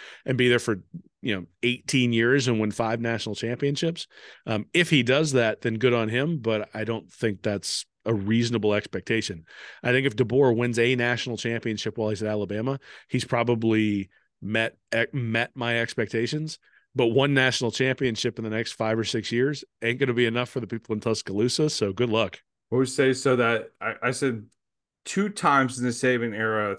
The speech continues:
Speaker 2: three or more losses. Well, that last time, Will, it was in twenty ten. So you're saying twenty eleven beyond here, they haven't had more than two losses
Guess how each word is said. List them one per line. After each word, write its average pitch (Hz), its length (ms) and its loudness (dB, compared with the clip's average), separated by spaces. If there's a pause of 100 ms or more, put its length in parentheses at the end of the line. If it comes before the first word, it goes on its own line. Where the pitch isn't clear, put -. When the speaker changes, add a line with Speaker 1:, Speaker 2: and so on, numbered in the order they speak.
Speaker 2:
three 127 300 -2
or 117 100 2
more 110 280 -2
losses. 107 680 -4 (600)
Well, 117 120 0
that 139 200 4
last 120 320 0
time, 135 240 0
Will, 135 260 -2
it 117 120 -4
was 123 380 -4
in 110 300 -4
twenty 120 260 -2
ten. 98 320 -6 (540)
So - 160 -6
you're 143 140 0
saying 135 520 -2
twenty 156 260 -4
eleven 139 380 -2
beyond 117 420 -4
here, 92 280 -6 (440)
they - 100 -6
haven't 135 260 -8
had 120 240 -2
more 107 240 2
than 98 140 -4
two - 280 -8
losses 92 680 -10